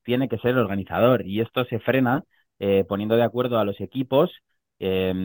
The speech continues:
desde el día uno y diciendo, "Oye, aquí va a haber consecuencias porque aquí mando yo que organizo la carrera y yo soy el que da las instrucciones". Y si yo considero siempre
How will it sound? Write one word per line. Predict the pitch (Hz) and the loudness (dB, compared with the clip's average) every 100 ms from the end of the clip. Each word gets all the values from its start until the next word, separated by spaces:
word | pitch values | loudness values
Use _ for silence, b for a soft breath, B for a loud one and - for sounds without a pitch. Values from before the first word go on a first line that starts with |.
| 92 | -4
desde | 92 92 | -4 -4
el | 95 | 0
día | 107 113 | 4 4
uno | 139 156 196 | 4 0 -2
y | 123 | -6
diciendo, | 95 110 101 | -6 -4 0
"Oye, | 110 | -2
aquí | - | 0
va | 113 | 2
a | |
haber | 117 117 | 2 0
consecuencias | 117 110 - 120 127 143 151 | -6 -8 -4 -4 0 0 0
porque | 101 - | -10 -8
aquí | 95 107 | -8 -4
mando | 110 113 107 | -2 -2 0
yo | 120 127 | 2 2
que | 101 | 2
organizo | 98 98 101 110 | -4 -4 -4 -2
la | 110 | 0
carrera | 120 131 151 214 _ _ | 0 0 0 -2 _ _
y | 104 101 | -6 0
yo | 113 | 0
soy | 117 113 | 0 -4
el | |
que | 98 | 0
da | 104 | 0
las | 98 | 0
instrucciones". | 95 - 92 - 147 104 | -6 -16 -14 0 2 2
Y | 92 | -6
si | - | -4
yo | 101 113 | -2 -2
considero | 113 - 113 151 120 - _ _ _ - | -4 -4 0 2 2 0 _ _ _ 0
siempre | 147 156 123 101 - | 2 2 -2 -6 -6